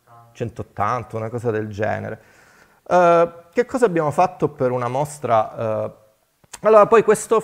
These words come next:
questo fumetto aveva diverse incarnazioni, c'era la, la versione stampata sulla rivista, poi c'era una versione che loro portavano in giro, quindi di nuovo torniamo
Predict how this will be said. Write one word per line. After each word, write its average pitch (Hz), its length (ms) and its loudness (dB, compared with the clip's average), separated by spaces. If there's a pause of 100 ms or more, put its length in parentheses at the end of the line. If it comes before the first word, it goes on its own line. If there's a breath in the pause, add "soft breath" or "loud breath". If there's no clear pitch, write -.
(100)
questo 175 480 0
fumetto 147 500 -6
aveva 165 140 0
diverse 175 400 -4
incarnazioni, 117 840 -8
c'era 113 340 0
la, 117 280 -2 (280 loud breath)
la 117 160 -2
versione 113 460 -6
stampata 131 720 -2
sulla 110 260 -6
rivista, 135 600 -8 (260 loud breath)
poi 202 160 0
c'era 147 240 -2
una 143 120 -4
versione 143 460 -6
che 123 120 -6
loro 131 220 0
portavano 110 520 -6
in 110 180 -8
giro, 110 380 -4
quindi 117 280 -8
di 123 120 -8
nuovo 135 340 -2
torniamo 117 560 -6